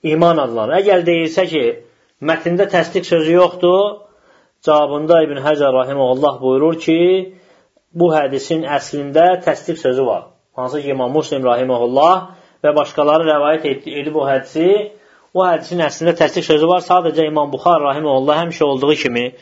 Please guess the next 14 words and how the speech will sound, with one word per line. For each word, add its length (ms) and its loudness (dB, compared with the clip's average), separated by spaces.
özünə 460 2
<clears throat> 340 -6
və 120 4
ya 140 4
dəlalət 400 2
edə-, 280 0
edəcək 480 0
ləfsi 480 0
götürüb, 540 2
hədisin 480 -2
qalan 320 0
hissəsini 580 -2
isə, 220 0
e, 100 -2